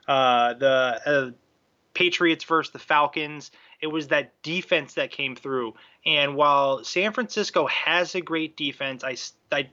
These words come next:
just have to stress, you know, they beat the Packers last week. You know, it wasn't the kind of test that Kansas City has faced time and time again.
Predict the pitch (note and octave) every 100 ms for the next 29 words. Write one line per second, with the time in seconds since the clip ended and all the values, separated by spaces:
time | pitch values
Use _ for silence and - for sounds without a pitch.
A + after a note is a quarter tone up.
0 | - G3+ G3+ F#3 F3+ - - - - D3
1 | B2 - - - _ D#3 D3 C3 C#3 C3+
2 | A3 G#3+ - E3 D#3+ D3+ B2+ A#2 G#2+ -
3 | A#2+ G#2 - _ _ - C#3 C3+ D3 C#3+
4 | F3+ F#3 G3 C#3 _ E3+ D#3 D#3+ D#3 D#3
5 | C#3 C#3+ C#3 - - D3 C#3+ - _ _
6 | _ _ C#3+ C3+ B2 - D#3+ C#3+ C#3 D#3
7 | D3 C#3+ C3 - C3+ B2 - C#3+ C#3 B2+
8 | C3+ B2+ B2+ C3 A#2+ A2+